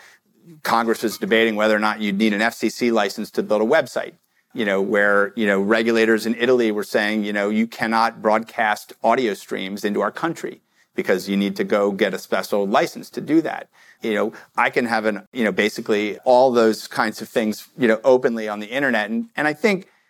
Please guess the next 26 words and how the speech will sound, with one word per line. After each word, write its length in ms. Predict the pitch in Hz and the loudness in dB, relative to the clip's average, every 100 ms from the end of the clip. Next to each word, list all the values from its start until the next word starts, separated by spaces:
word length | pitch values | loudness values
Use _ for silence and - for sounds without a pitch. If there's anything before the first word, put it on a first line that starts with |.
| _ - | _ -2
there 260 | 123 123 | 4 6
are 260 | 147 151 139 | 6 4 2
societal 640 | - 131 - 113 110 104 | -6 -2 2 2 2 -2
trade-offs, 720 | - 113 98 95 139 - - - | -2 -2 -2 -4 -6 -8 -16 -4
right? 240 | 107 101 | -2 -2
We 100 | 110 | -4
have 260 | - 98 - | -2 -2 -2
to 220 | 98 95 | -4 -4
make 220 | 117 98 98 | -4 -4 -2
sure 280 | - 104 | 0 0
that, 320 | 101 95 90 _ | 0 -2 -4 _
you 140 | 127 | -4
know, 180 | 98 90 | -4 -4
that 280 | 98 104 85 - _ | -4 -6 -6 -12 _
there 180 | 113 98 | 0 0
are 60 | |
ways 340 | 95 101 101 98 | 0 0 0 -2
to 100 | - | -6
ensure 340 | 95 - 98 95 | -6 -2 -2 -2
that, 280 | 92 90 _ _ _ _ | -4 -4 _ _ _ _
you 80 | - | -10
know, 80 | 85 - | -10 -4
criminal 380 | 143 117 110 | -2 0 0
abusers 520 | 104 101 107 104 104 110 | -2 0 -2 0 -4 -6
and 80 | |
others 480 | 98 101 98 95 - | -6 -2 -2 -2 -6